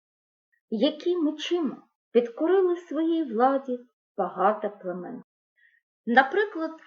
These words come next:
батько князя Володимира, князь Святослав Ігорович, переміг могутню державу кочовиків, хазарський каганат, а хазар побоювалися Візантійської імперії і араби.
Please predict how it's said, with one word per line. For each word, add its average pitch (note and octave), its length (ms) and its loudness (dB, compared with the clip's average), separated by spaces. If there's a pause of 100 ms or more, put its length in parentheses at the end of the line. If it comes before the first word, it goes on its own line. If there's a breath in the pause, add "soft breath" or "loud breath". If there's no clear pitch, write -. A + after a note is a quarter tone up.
(160)
батько C#4 640 0
князя G#3+ 480 0
Володимира, G3+ 720 -4 (640)
князь B3 460 4
Святослав A3+ 840 -2
Ігорович, - 720 -8 (800 soft breath)
переміг A#3+ 680 6 (120)
могутню A#3+ 720 0
державу B3 600 2
кочовиків, C#4 720 -10
хазарський C4+ 720 -2
каганат, D#4 520 0 (840)
а F3+ 100 -10
хазар A3+ 500 2
побоювалися A3 920 0 (240)
Візантійської G#3 960 -6
імперії A#3 640 -4 (240)
і G3 100 0
араби. A3 460 2